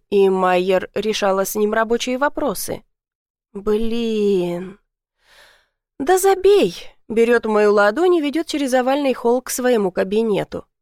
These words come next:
«Ты сделала, что могла. Твоя совесть чиста». «Да. Дальше пусть сами разбираются». Идём мимо секретаря, заходим в кабинет,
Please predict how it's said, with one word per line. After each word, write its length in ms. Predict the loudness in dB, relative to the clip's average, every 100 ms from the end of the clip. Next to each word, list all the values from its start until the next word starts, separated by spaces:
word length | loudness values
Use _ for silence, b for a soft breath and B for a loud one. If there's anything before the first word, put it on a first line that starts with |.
| _ _
«Ты 260 | 0 4 4
сделала, 560 | 2 -2 0 0 0 0
что 260 | 0 0
могла. 560 | 0 0 0 0 0 -4 _ _
Твоя 340 | 0 2 2 0
совесть 380 | -2 -4 -4
чиста». 460 | -6 -8 -8 -4 -6 -6 _ _ _ _ _ _ _ _ b b b b b
«Да. 340 | -2 2 2 -2 -10 -20 -20 _ _ -8
Дальше 500 | 0 4 4 2 0
пусть 320 | 2 2 2
сами 280 | -2 0 2
разбираются». 840 | 0 0 0 2 2 0 -4 -8 -12 _ _ _ _ _ _
Идём 340 | -6 0 2 2
мимо 220 | 2 0
секретаря, 840 | -2 -2 0 2 2 2 0 0
заходим 460 | -2 0 0 2 -2
в 100 | -2
кабинет, 440 | 0 2 2 0